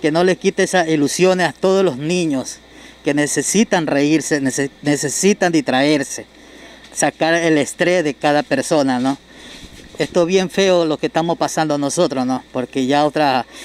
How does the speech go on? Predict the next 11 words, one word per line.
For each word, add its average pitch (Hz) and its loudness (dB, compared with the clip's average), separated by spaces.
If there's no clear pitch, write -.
los 131 -4
prostíbulos, 156 2
los 139 -2
billares, 143 0
discotecas, 143 -2
están 190 -2
trabajando 185 0
y 131 -4
nosotros 151 -4
somos 165 0
los 143 2